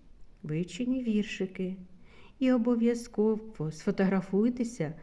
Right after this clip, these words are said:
своїми улюбленими квітами, які у вас ростуть або дома, або у бабусі. Я буду дуже чекати ваші квіточки і ваші фотографії.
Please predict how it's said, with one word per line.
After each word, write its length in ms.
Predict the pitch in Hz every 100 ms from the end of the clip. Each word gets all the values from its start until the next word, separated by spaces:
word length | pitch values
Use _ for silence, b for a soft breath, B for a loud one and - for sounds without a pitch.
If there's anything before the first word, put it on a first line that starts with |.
| B B B
своїми 920 | - 185 196 202 185 208 277 254 214 -
улюбленими 1000 | 185 175 175 196 180 180 185 175 175 180 175
квітами, 680 | 160 156 160 156 160 160 165 - -
які 360 | 226 233 339 359
у 160 | -
вас 320 | 165 175 175
ростуть 600 | 170 160 - 185 185 - B B B B
або 300 | 392 403 381
дома, 600 | 202 156 214 302 262 247 247 -
або 240 | 294 403
у 140 | 349
бабусі. 800 | 175 165 151 165 165 160 - 151 - - - - - - - - - -
Я 220 | 165 147 143
буду 260 | 160 160
дуже 320 | 156 190 226
чекати 600 | 247 269 254 269 349 226
ваші 520 | 175 165 175 - - - B B B B -
квіточки 840 | 165 165 156 151 - 185 233 285
і 100 | 196
ваші 500 | 151 156 185 - 175 -
фотографії. 840 | - 156 165 - 143 151 - 151